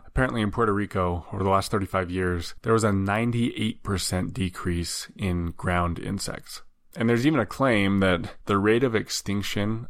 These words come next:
among insects is eight times faster than that of mammals, birds, and reptiles. But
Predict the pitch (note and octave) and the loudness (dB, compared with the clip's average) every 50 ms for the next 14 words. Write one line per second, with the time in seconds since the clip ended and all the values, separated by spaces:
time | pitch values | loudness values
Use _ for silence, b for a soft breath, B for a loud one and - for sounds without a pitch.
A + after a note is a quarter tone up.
0 | - - F#2+ F#2+ F#2 F2+ F2+ - - - - - G#2 G#2+ A2+ - - - C3 C#3+ | -4 0 2 2 2 2 -2 -4 -8 -12 -6 -2 0 0 0 0 0 -2 -2 -2
1 | D3+ - - - - - - - - G#2+ F#2 - - - - A#2+ B2+ C#3 - - | -2 -4 -6 -14 -14 -14 -14 -4 -2 -2 -2 -2 -6 -4 -2 -2 -2 -2 -4 -8
2 | - - - - - A2+ A2 G#2 G2 G2 F#2+ F#2 - - - - - G2+ G2 G2 | -8 -8 -6 -2 0 0 2 2 2 0 -2 -4 -4 -8 -10 -8 -4 -2 -2 -2
3 | - - - F2+ F2+ F2+ F#2 F2+ F2+ F2+ F2 F2 - - E2+ F2+ F#2 F#2+ F#2+ F#2+ | -4 -6 -6 -4 -4 -4 -2 -2 -2 0 0 -2 -2 -4 -4 -2 0 0 0 2
4 | F#2+ F#2 F2+ - F2+ F#2 F2+ F2 - F2 F2 - - - - - - - A2 - | 0 -2 -2 0 0 0 0 0 -2 -2 -2 -2 -4 -4 -6 -8 -8 -8 -10 -12
5 | - - _ _ _ _ _ _ _ - - D#3 D#3 C3 - - | -16 -20 _ _ _ _ _ _ _ -2 2 2 2 2 0 -8